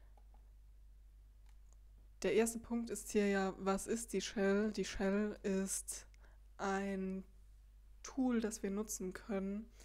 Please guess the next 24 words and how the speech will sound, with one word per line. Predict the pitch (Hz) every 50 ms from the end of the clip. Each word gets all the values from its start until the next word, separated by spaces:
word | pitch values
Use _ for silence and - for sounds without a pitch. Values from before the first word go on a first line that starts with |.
| - - - - - -
auf | - 196 196 196 196
unserem | - 202 196 190 - 214 202 185 196 196 190 190 185
System. | 185 - 190 - - - - - 208 196 185 185 - - - - - - - - -
Ihr | - 190
könnt | - 226 214 208
euch | 214 214 214
das | - 196 190 -
so | - 214 220 226
vorstellen, | 226 - - 208 208 208 - - 202 202 196
dass | 190 190 185 - -
wir | 185
zum | - - 190 180 -
einen | 185 185 190 202 202 202 196
einen | - 185 185 185 185 180 - -
Kernel | - - 214 202 202 226 247 240 233 233 -
haben | 233 208 214 220 233 226 233 233 233 - - -
in | 226 208 208 208
unserem | - 220 214 - - 202 196
Rechner, | 202 202 202 - - 233 226 233 226
der | 226 - 196 190 190 190
verantwortlich | - - - 190 196 - - 202 196 - 196 202 -
ist | 190 - - -
für | - 202 190
unsere | 190 190 - - 180